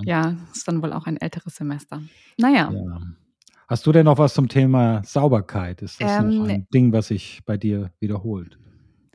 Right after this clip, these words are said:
Speaker 1: Ja, lass mich mal schauen. Ich wollte nämlich gerade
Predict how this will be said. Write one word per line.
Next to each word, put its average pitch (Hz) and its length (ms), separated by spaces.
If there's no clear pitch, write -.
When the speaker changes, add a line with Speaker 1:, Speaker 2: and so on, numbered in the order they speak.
Speaker 1:
Ja, 165 580
lass 185 260
mich 202 180
mal 175 180
schauen. 185 480
Ich - 180
wollte 202 280
nämlich 180 460
gerade 202 580